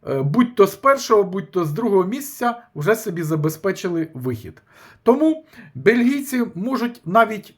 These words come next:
особливо не напрягатись проти алжирців, белгі-, бельгійці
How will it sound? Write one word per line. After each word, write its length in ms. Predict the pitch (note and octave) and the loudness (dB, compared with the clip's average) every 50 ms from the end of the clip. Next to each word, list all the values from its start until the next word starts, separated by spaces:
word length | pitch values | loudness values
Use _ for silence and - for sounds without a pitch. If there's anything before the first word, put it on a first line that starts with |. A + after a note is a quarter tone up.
| _ | _
особливо 600 | - F#3 F3+ - A3+ G3+ G3 A3 A3+ G#3+ G3+ G3 | -6 -6 -2 0 0 0 2 2 2 2 2 2
не 100 | F3+ F#3 | 0 0
напрягатись 640 | F3+ F#3 E3+ - F#3+ F3 E3+ F3 D#3+ D#3 E3 D3+ D3 | -2 -2 -2 -2 -2 0 2 2 2 2 0 -4 -6
проти 320 | - - E3+ E3+ D#3+ - E3+ | -6 -4 -4 -4 -2 0 0
алжирців, 680 | E3+ E3+ F3 F3 C4 F4 F4 C4 A#3+ - C#4+ C#4 B3 - - - - - | 0 0 0 0 0 0 0 -2 -4 -8 -8 -8 -8 -10 -14 -20 -20 -14
белгі-, 520 | - C#3 D#3+ G3 G3+ F#3+ G#3 B3+ B3 D3 D3 | -4 0 4 4 4 4 4 0 -2 -2 -2
бельгійці 720 | D#3+ G#3 A3 G#3+ A3+ C4 C#4+ C#4 C#4 - B3+ B3+ A#3+ A#3+ | -2 -2 -2 0 -2 -2 -2 -4 -6 -6 -6 -6 -6 -6